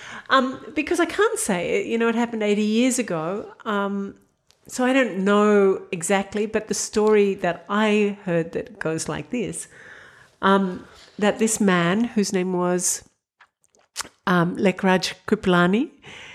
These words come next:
he was known Dada Lekraj, so Dada is, like, respected older brother. In, in India, everybody calls everyone brother and sister, right?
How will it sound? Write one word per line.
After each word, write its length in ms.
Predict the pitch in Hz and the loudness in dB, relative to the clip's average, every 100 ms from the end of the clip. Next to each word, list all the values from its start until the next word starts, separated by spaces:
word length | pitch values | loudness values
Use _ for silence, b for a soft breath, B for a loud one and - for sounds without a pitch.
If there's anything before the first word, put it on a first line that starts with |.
| B B B B | B B B B
he 180 | 208 | 0
was 480 | 190 190 185 - - | 2 2 0 -4 -4
known 340 | 190 180 180 202 | -4 -4 -4 -2
Dada 380 | 180 180 185 | 2 2 4
Lekraj, 640 | 180 175 - 156 147 208 - | 2 0 0 -4 -2 -4 -4
so 260 | 196 175 | -2 -4
Dada 320 | 180 165 165 180 | -4 -4 -2 -2
is, 240 | 170 - | -4 -4
like, 320 | 160 165 - | -6 -8 -8
respected 680 | 165 - 160 147 - 175 - | -4 -4 -4 -6 -6 -8 -8
older 400 | - 180 170 170 | -4 -4 -4 -4
brother. 380 | 156 - 151 196 | -6 -4 -4 -2
In, 180 | 208 208 | 2 4
in 400 | 208 202 - 214 | 4 2 0 2
India, 320 | 226 196 185 | 4 4 4
everybody 380 | 175 180 175 165 | 4 2 0 -2
calls 420 | - 175 156 - | -4 -6 -6 -4
everyone 320 | 170 175 165 | -6 -4 -6
brother 300 | 156 147 160 | -6 -8 -8
and 120 | 151 156 | -8 -6
sister, 460 | - 226 - 151 160 | -2 -2 -4 -10 -12
right? 240 | - - | -16 -18